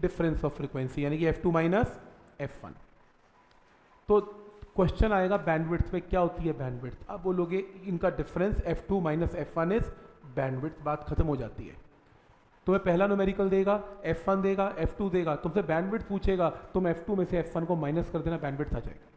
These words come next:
पहला answer। दूसरा एक और तरीका है bandwidth निकालने का,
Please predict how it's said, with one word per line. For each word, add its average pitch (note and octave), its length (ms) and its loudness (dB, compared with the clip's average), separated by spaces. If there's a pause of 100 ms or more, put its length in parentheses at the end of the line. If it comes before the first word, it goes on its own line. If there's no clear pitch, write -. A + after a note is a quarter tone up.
(640)
पहला D3 200 -2
answer। F3 340 -6 (800)
दूसरा G3+ 360 2
एक A3 160 0
और G3+ 300 4
तरीका F#3 280 0
है E3+ 80 0
bandwidth E3+ 360 -2
निकालने D#3 380 0
का, D#3 140 -2